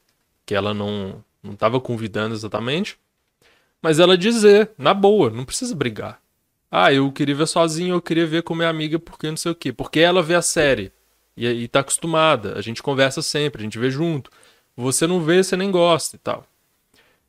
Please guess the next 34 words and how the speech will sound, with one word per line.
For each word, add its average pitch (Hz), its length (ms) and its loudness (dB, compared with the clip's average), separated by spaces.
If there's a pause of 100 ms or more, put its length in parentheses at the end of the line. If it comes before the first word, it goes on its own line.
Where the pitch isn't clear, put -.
(160)
E 143 120 -2
o 165 60 0
Felipe, 202 600 0 (1080)
em 131 60 -2
vez 147 160 4
de 135 60 -8
ficar 135 220 2
bravo 117 380 2
com 123 120 -4
o 123 40 0
emburramento, 143 600 0
poderia 165 440 0
ter 175 320 -2 (400)
outras 117 320 -6
formas 127 260 -2
de 127 80 -8
lidar 131 340 -2
com 190 200 -4
isso, - 340 -4 (840)
né? 104 240 -6
Poderia 110 400 -4
perguntar 135 520 0
com - 120 -8
mais 185 200 2
jeito, 180 300 2
poderia 165 360 2
dar 156 160 4
um 214 80 2
tempo 151 340 -4
dela 113 260 0
e - 20 -10
perguntar 123 420 -4
outra 127 240 -2
hora. 151 340 0